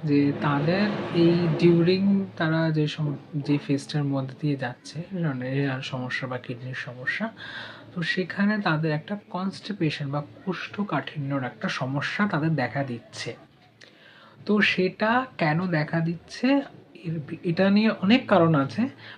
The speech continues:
but আজকে আমি কিছু কারণ, উম, বলার চেষ্টা করব। তো <clears throat> প্রথমত, রেনাল পেশেন্টদের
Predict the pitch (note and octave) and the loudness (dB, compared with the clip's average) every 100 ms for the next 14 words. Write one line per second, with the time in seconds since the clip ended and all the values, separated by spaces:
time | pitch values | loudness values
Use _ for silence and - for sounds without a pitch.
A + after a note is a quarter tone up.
0 | - C#4 D3+ D#3+ - G3 F#3+ G3+ E3 - | -10 -8 -6 -6 2 4 4 2 0 -2
1 | - C#3 F3+ C#4 - - F3+ D#3 D3 C#3+ | 4 4 4 0 -2 0 2 4 4 4
2 | C#3+ C3 G3 G3+ C#3+ - - A#2 A#2 A2 | 4 4 2 2 0 0 -8 -8 -10 -14
3 | - - - - - - - - - - | -18 -20 -20 -20 -20 -20 -18 -16 -8 0
4 | D3+ D3 C#3+ C#3+ - - - - - - | 2 4 0 -2 -2 6 6 6 -2 2
5 | G3+ G3+ G3 E3+ F3 E3+ D3 E3 E3+ C#3 | 4 4 4 6 6 6 4 0 -2 -6
6 | C#3 C#3 C#3 G#3+ | -4 -4 -2 -4